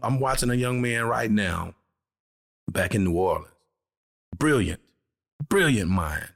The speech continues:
He's not a troublemaker at all. However, some of his perspectives that he had on life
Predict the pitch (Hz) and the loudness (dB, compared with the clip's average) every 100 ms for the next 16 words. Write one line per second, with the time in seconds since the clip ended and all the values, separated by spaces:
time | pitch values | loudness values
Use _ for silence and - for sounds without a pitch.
0 | _ _ _ _ - 123 143 117 135 98 | _ _ _ _ -2 0 0 0 0 2
1 | 90 85 82 101 87 82 92 110 107 87 | 0 -2 -2 0 0 0 0 2 2 -2
2 | - _ _ - - 120 104 90 107 98 | -8 _ _ -4 0 2 2 2 0 0
3 | - 101 90 - 104 - 90 95 87 82 | -4 -4 -4 -2 -4 -2 -4 -2 -2 -2
4 | 95 92 85 85 82 82 95 85 | -2 -2 -2 -4 -4 -2 -2 -4